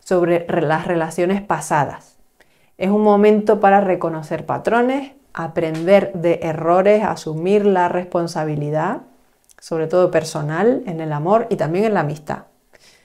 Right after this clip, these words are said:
Saturno sugiere que las relaciones sentimentales futuras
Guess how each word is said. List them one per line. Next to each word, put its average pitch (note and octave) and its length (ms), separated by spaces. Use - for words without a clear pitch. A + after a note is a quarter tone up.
Saturno A#3+ 460
sugiere B3 420
que A#3+ 80
las G3 180
relaciones F3+ 460
sentimentales G3 880
futuras A3+ 880